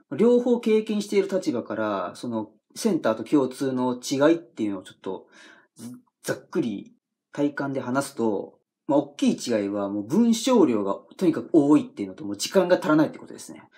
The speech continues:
で、この文章量っていうのが本当にあの、まあ、社会、数学、英語が本当になんかもう顕著で、私あの、社会はあの、世界史選択だったんですけど、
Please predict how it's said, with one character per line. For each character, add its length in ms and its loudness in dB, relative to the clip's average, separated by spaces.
で、 80 -14
こ 60 -8
の 80 -2
文 320 4
章 320 2
量 220 0
っ 20 -6
て 120 -8
い 20 -4
う 40 -4
の 60 -6
が 140 -6
本 200 -8
当 120 -6
に 100 -4
あ 80 -4
の、 380 -4
ま 60 -10
あ、 20 -8
社 240 2
会、 440 2
数 440 0
学、 680 6
英 280 8
語 100 -4
が 120 4
本 140 -6
当 160 0
に 140 4
な 120 -4
ん 20 -10
か 80 -10
も 120 -8
う 20 -16
顕 240 -2
著 180 -10
で、 260 -12
私 200 -4
あ 40 4
の、 80 4
社 180 0
会 240 2
は 80 0
あ 40 -2
の、 60 -6
世 140 -8
界 300 0
史 560 -8
選 240 -2
択 240 -10
だ 60 -6
っ 120 -16
た 100 -10
ん 140 -14
で 140 -20
す 400 -20
け 100 -6
ど、 420 -2